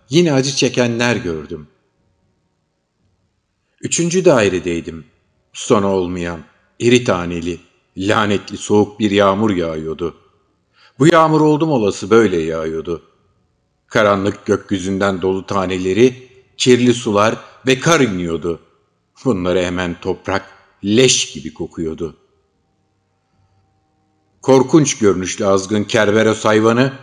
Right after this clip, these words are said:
köpek gibi havlıyordu üç ağzının üçüyle,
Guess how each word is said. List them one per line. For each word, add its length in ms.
köpek 440
gibi 140
havlıyordu 840
üç 200
ağzının 520
üçüyle, 640